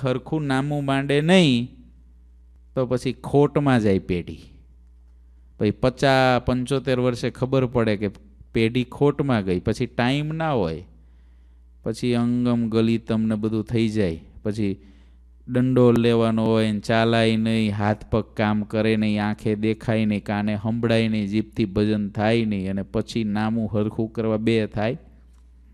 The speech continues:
પછી દેવું ચૂકવવા બેસે થાય. પણ જ્યારે હાથ પગ ચાલતા હોય ત્યારે જો મંડી પડે તો થઈ જાય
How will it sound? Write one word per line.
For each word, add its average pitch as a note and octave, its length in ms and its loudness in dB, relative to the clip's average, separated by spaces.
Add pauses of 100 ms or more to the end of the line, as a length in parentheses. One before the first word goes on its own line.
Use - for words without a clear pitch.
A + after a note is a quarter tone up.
(380)
પછી A2+ 260 0
દેવું A#2 340 2
ચૂકવવા A2+ 420 -2
બેસે A2 340 -2
થાય. A2 340 -4 (1080)
પણ G#2+ 160 0
જ્યારે A2+ 200 2
હાથ A#2+ 380 0
પગ F#3 260 4
ચાલતા A2 420 -4
હોય D#2+ 160 -8
ત્યારે A2+ 300 0
જો B2 140 -4
મંડી A#2+ 300 -2
પડે - 260 -12 (720)
તો - 60 -12
થઈ F#2+ 300 -6
જાય G2 320 -14